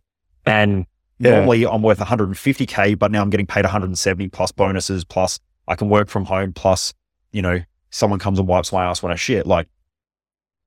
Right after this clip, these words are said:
Speaker 1: that's what we've got.
Speaker 2: Mm.
Speaker 1: It was so obvious that the economy was tilted so far one way that it has to come back and correct itself back into balance.
Speaker 2: Mm-hmm.
Speaker 1: So I don't think about any,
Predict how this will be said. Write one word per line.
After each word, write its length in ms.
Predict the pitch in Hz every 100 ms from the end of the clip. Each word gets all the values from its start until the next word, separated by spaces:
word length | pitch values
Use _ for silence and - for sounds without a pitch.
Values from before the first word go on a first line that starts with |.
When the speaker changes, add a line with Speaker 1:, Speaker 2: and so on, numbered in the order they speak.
| - 110 -
Speaker 1:
that's 280 | - 110 -
what 100 | 104
we've 160 | 98 85
got. 340 | 104 92 - - _ _
Speaker 2:
Mm. 140 | 117 110
Speaker 1:
It 40 |
was 160 | 127 127
so 340 | - 131 131
obvious 400 | 113 113 110 92
that 140 | 110 95
the 80 |
economy 400 | 101 - 117 110
was 240 | 98 101 90 _ -
tilted 360 | - 117 95
so 280 | - - 110
far 280 | 104 107 101
one 220 | 95 92
way 360 | 92 113 85 82 _ _
that 100 | -
it 60 | 110
has 220 | - 113
to 80 | -
come 180 | - 104
back 200 | 95 87
and 80 | 92
correct 280 | - 95 95
itself 280 | 92 95 87
back 160 | 85 92
into 120 | 85
balance. 420 | 85 90 82 - _ _ -
Speaker 2:
Mm-hmm. 200 | 104 104
Speaker 1:
So 260 | 110 113
I 100 | 117
don't 200 | 139 127
think 240 | - 127 117
about 300 | 101 98 -
any, 440 | 107 104 104 98